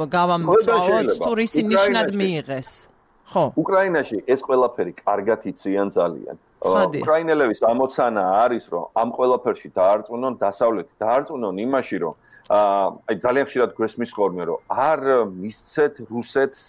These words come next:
Speaker 2: საბაბი იმისა, რომ გაანახორციელოს პროვოკაცია.
Speaker 1: მმ.
Speaker 2: აქ, ა, ის კი არ არის, რომ თქვენ მისცემთ თუ არა. საბაბად ყველაფერი შეიძლება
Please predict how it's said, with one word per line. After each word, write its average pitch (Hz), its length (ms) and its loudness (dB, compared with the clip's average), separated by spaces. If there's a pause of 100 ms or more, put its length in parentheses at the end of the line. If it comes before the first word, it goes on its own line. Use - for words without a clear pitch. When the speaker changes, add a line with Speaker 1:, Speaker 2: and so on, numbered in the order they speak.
(120)
Speaker 2:
საბაბი 117 580 0
იმისა, 107 340 -4
რომ 120 160 2
გაანახორციელოს 101 760 0
პროვოკაცია. 107 600 0
Speaker 1:
მმ. - 140 -20 (500)
Speaker 2:
აქ, 196 300 2
ა, 113 160 4 (320)
ის - 180 -12
კი - 140 -4
არ 151 120 6
არის, 135 160 4
რომ 95 180 2
თქვენ 131 400 -2
მისცემთ 110 520 -4
თუ - 180 -6
არა. 90 200 0
საბაბად 147 580 0
ყველაფერი 127 500 0
შეიძლება 95 460 0